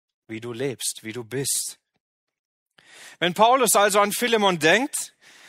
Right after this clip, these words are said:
dann hat er viel Grund dafür, Gott zu danken und zu Gott zu beten. Und das tut er auch. Nicht nur gelegentlich, sondern er sagt hier, „indem ich dich alle Zeit erwähne in den Gebeten.“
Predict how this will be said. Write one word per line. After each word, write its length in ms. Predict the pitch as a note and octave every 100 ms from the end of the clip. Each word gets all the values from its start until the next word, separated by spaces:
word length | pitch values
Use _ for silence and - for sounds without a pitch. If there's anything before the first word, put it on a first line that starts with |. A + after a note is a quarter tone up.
| - - _
dann 160 | F3+
hat 140 | G#3+ A#3
er 80 | A3+
viel 300 | - C4 A3
Grund 340 | F#3 A#3+ C4
dafür, 480 | G3+ - - A3 G#3+
Gott 300 | D3+ G#3 A3
zu 160 | -
danken 540 | D#3+ E3 G3+ A3+ F#3+ F#3
und 120 | F#3
zu 140 | -
Gott 200 | D#3+ F#3+
zu 200 | - F3
beten. 320 | C#3 G#3 A#3 F#3+
Und 140 | F#3
das 180 | G3+ -
tut 180 | C4 B3
er 120 | F3+
auch. 240 | D#3+ - _ - - _ -
Nicht 160 | D3
nur 100 | F3+
gelegentlich, 760 | E3+ F3+ A#3+ C#4 E3+ B2+ D#3+ F3
sondern 300 | E3+ E3+ E3+
er 120 | D3+
sagt 300 | E3+ F3+ -
hier, 320 | F3+ F3+ F3 _ _ _ _ _ _ _
„indem 260 | A2+ A#2+
ich 120 | A#2+
dich 260 | - A2+ -
alle 300 | C3+ D#3+ F3
Zeit 340 | - B2 A#2+
erwähne 540 | - A#2 G#2+ A2 A2 G#2+
in 400 | - G#2+ B2 A#2+
den 220 | G#2+ G#2
Gebeten.“ 580 | G#2 G2 G2+ - F#2+